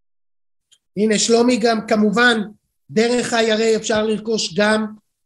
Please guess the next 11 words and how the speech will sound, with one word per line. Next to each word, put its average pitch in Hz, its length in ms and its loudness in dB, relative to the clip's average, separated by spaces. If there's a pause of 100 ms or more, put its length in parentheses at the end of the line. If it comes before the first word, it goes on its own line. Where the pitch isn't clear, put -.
(140)
אה, 185 580 -2
זה 190 80 -4
אומר 214 200 2
של 226 180 0
מי 220 120 0
שיש 220 260 0
קופות 214 380 -2
גמל, 214 440 2
שאפשר 208 440 -2
להעביר 214 380 2
אותם 214 400 2